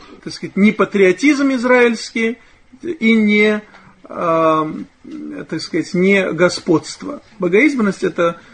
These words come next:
вопрос глубокой ответственности, я бы даже сказал, крестной ответственности за судьбы всего человечества, который Израиль,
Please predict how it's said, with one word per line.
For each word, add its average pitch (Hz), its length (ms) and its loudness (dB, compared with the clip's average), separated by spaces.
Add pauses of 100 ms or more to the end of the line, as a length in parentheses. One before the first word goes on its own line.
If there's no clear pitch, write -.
(140)
вопрос 220 440 0
глубокой 180 580 2
ответственности, 214 880 -4
я 170 80 2
бы 170 80 -4
даже 175 180 0
сказал, 180 380 0
крестной 190 720 0
ответственности 175 1080 -4 (240)
за 170 200 0
судьбы 180 380 -2
всего 180 360 2
человечества, 247 840 -4 (240)
который 220 440 0
Израиль, 208 520 2